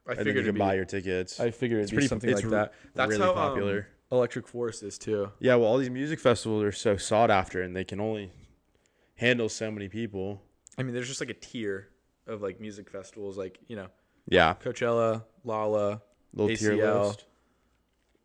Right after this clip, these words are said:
Speaker 2: I don't know if I'd throw A C L up there, to be honest. They used to be way better.
Speaker 1: They
Speaker 2: Coachella and Lollapalooza are flagship American music festivals. That's a fact.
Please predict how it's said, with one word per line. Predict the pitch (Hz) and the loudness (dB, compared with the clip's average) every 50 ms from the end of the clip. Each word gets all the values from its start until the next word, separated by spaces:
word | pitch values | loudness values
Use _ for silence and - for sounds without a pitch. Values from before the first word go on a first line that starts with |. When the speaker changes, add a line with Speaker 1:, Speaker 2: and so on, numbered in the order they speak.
| _ _ _ _ _ _ _ _ _ _ _ _ _ _ _ _ _ _ _ _ _ _ - - - - - | _ _ _ _ _ _ _ _ _ _ _ _ _ _ _ _ _ _ _ _ _ _ -18 -18 -10 -2 0
Speaker 2:
I | 160 | 4
don't | 185 208 | 8 10
know | 226 | 10
if | 220 - | 12 12
I'd | 214 175 156 | 10 8 10
throw | - 170 156 147 | 10 10 12 12
A | 135 135 | 10 8
C | 120 - 143 | 6 6 6
L | 135 127 123 117 | 6 6 6 6
up | 104 95 | 4 4
there, | 113 104 | 2 2
to | 101 101 | 2 2
be | 95 104 104 | 0 0 0
honest. | 104 101 101 98 98 95 95 - - - | 0 0 0 -2 -2 -4 -6 -6 -4 0
They | 123 | 0
used | 135 160 175 156 - | 2 2 0 -2 -2
to | - 160 | -2 2
be | 147 139 | 2 4
way | 117 117 110 104 | 6 6 6 6
better. | 95 101 98 98 95 92 90 95 98 - _ _ _ _ _ _ _ _ _ _ - | 6 4 4 4 4 2 2 0 -2 -8 _ _ _ _ _ _ _ _ _ _ 4
Speaker 1:
They | 160 156 | 4 6
Speaker 2:
Coachella | - - 170 170 196 220 233 262 | 8 8 10 12 12 12 12 12
and | 226 | 12
Lollapalooza | 190 180 170 165 151 - 143 135 135 123 120 135 113 | 10 10 10 10 8 8 6 6 6 6 6 6 6
are | 67 95 107 107 104 98 | 6 6 6 4 4 2
flagship | - - - - 110 107 107 107 107 98 - - 107 101 95 - - - | 0 -4 -2 4 6 8 8 8 8 6 2 -2 -2 -2 -2 -4 -8 -8
American | 107 104 98 98 98 92 - 101 | -6 -2 0 -2 -2 -2 -4 -4
music | 95 92 90 87 85 | -4 -4 -4 -4 -4
festivals. | 80 87 87 85 - - 85 82 80 82 87 - - - | -2 -2 -4 -4 -4 -8 -6 -4 -4 -4 -6 -8 -8 -4
That's | - 110 104 - | -2 -2 -2 -2
a | 110 | -4
fact. | - - 95 85 82 69 - - - - | -4 -2 0 0 0 0 -2 -6 -10 -20